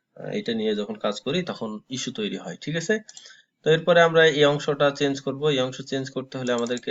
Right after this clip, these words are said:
এখানে ডাবল ক্লিক করতে হবে, করে একের সামনে থেকে অংশগুলো মুছে দিতে হবে। বাস, এই যে এভাবে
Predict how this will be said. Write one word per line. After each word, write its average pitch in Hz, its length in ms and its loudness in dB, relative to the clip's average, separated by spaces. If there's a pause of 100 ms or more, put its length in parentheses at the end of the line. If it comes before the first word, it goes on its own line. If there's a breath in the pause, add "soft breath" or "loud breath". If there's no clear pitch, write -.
(100)
এখানে 117 240 -6
ডাবল 113 260 -2
ক্লিক 113 300 -12
করতে 110 240 -10
হবে, 117 160 -4
করে 123 260 -4 (560 soft breath)
একের 107 300 -8
সামনে 107 340 -10
থেকে 143 200 -10
অংশগুলো 113 400 -6
মুছে 113 300 -8
দিতে 90 220 -10
হবে। 92 220 -12
বাস, 87 240 -6 (1300)
এই - 100 -14
যে 123 120 -16 (160)
এভাবে - 340 -14